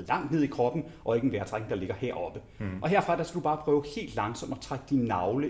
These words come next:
Speaker 1: indad, så din navle kommer ind og kysser med din rygsøjle. Så du simpelthen bare gør, og lige nu er det kun en maveøvelse, så lad være med at tænke vejrtrækning nu, og spænd helt af igen.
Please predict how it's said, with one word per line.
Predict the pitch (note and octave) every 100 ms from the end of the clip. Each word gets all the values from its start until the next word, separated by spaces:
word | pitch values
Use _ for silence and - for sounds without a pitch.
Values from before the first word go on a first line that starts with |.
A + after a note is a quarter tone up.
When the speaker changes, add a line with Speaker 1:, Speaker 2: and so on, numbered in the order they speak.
| -
Speaker 1:
indad, | F#3+ - A#2 C3
så | C3 C#3+
din | C3 C3 C3 - - -
navle | F#2+ F2 F#2+ C3
kommer | A#2 G2+ G2
ind | A2 G2
og | -
kysser | - G2+ B2+
med | G#2+
din | A#2+ A#2 -
rygsøjle. | D2 - E2 - - -
Så | -
du |
simpelthen | F#2 A#2+ G2
bare | F#2+
gør, | -
og | A#2
lige | C#3
nu | C#3
er |
det | B2+ -
kun | C#3 D3
en | C#3+
maveøvelse, | F2+ - G2+ F2 G2 G2+
så | A2
lad | G#2
være | B2
med | G#2
at |
tænke | A2+ E2 F2+
vejrtrækning | F#2 - F2+ E2 G2
nu, | C3+ D#3 - - - -
og | - -
spænd | E3 C3+
helt | - D#3 -
af | C3+ A2+
igen. | -